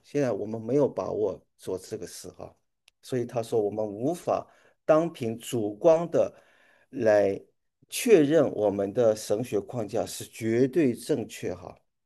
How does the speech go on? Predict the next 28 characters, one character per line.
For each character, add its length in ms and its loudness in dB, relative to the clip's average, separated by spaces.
然 260 4
后 160 4
呢， 280 4
呃， 580 -2
但 160 4
是 180 0
我， 280 2
我 120 2
们 160 2
怎 260 -4
么 120 2
知 200 -6
道 500 2
我 140 0
们 260 -4
的 260 2
神 240 -2
学 200 0
框 320 -6
架 300 0
应 240 2
该 180 6
是 160 -6
这 180 0
样 180 2
呢？ 200 -6
他 160 -2
说 420 0